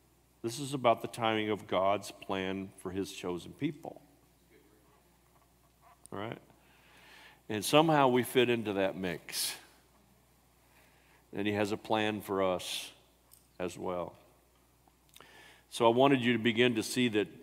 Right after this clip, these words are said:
the earth is groaning. Earthquakes are, I mean,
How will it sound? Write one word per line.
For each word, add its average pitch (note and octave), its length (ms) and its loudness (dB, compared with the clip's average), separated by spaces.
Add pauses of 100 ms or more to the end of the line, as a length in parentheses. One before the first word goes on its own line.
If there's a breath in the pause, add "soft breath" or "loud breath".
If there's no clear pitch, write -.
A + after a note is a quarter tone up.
(140)
the A2 180 0
earth C#3 280 4
is F#2 140 -2
groaning. F2 480 -10 (1200)
Earthquakes F#2+ 760 -10
are, D2+ 100 -12 (280)
I G#2+ 80 -8
mean, G2+ 260 -6